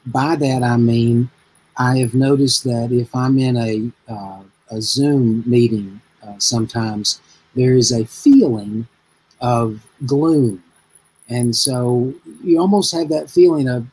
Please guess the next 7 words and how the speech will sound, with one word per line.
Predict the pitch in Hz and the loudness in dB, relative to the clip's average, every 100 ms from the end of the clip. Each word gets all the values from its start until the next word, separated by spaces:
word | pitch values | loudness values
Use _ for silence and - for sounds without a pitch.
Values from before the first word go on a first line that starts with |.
| _ _ | _ _
"Should | - 151 | -8 -6
I | 196 | -6
tell | - 285 254 | -4 -2 -2
a | |
joke | 185 226 240 | -2 -2 -2
here?" | 214 247 247 233 _ _ _ _ _ | -2 -2 -4 -10 _ _ _ _ _
Because | - 127 151 143 131 - - | -12 -6 -2 -2 -2 -4 -6